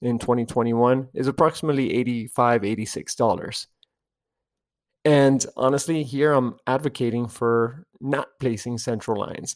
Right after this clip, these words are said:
and attempting to use peripheral vasopressors in some cases, because, again, it's all about choosing what's best for our patients. And to be quite honest, my first publication was actually on peripheral vasopressors.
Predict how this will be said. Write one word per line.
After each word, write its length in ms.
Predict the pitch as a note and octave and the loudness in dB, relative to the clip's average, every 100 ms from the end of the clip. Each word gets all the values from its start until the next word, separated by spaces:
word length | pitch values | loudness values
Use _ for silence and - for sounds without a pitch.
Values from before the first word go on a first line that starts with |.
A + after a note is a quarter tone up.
| - | -2
and 140 | C3+ | 2
attempting 460 | B2+ C#3 C3 C3 C#3 | 2 2 2 0 -2
to 120 | - | -4
use 400 | B2+ C3+ C#3 A#2+ | -4 0 0 0
peripheral 440 | - A#2 A2 A#2+ | 2 2 4 2
vasopressors 680 | G#2+ A2 B2+ A#2 - - G#2+ | 2 0 -2 -4 -4 -4 -8
in 60 | A#2+ | -8
some 240 | - A#2 | -6 -8
cases, 580 | - C#3 C3 - G2 - - _ _ _ - | -2 2 2 0 -4 -6 -14 _ _ _ -2
because, 420 | C#3 C#3+ B2+ - - _ - | 4 6 4 0 -16 _ -6
again, 360 | C#3 C#3 A#2+ - | 4 4 4 2
it's 160 | C3 - | -2 -2
all 260 | - D3 | 0 4
about 300 | D3+ C#3 C3 | 6 6 4
choosing 420 | B2+ C#3 B2+ B2 C3 - | 2 0 0 0 -4 -6
what's 300 | - A2+ - | -2 -2 -2
best 340 | - G#2+ G#2 - | -2 -2 -2 -4
for 340 | - G#2+ G#2 | 2 2 4
our 200 | A2 A2 | 2 0
patients. 720 | - D3+ C#3 - D#2+ - - - _ _ _ _ _ _ _ _ | 0 0 0 -2 -8 -8 -12 -14 _ _ _ _ _ _ _ _
And 140 | - D3 | -4 4
to 80 | D3 | 4
be 80 | |
quite 320 | D3 F#3+ D3 D#3 | 6 6 6 6
honest, 360 | F#3+ G3 - | 4 2 -2
my 120 | C#3+ | -2
first 320 | C3 - - - | -2 -2 -4 -4
publication 580 | D3+ C3+ D#3+ D3 D3 | -2 -2 -2 -2 0
was 160 | A#2+ A2+ - | -2 -2 -6
actually 400 | D3 - D3 - | -8 -4 -4 -2
on 280 | C#3 D3+ D#3 | 0 0 -2
peripheral 420 | C3+ A2 - A2 | 0 0 0 -2
vasopressors. 800 | G#2+ G#2+ G#2 G2+ G#2+ - - - | -2 -4 -4 -6 -4 -8 -10 -14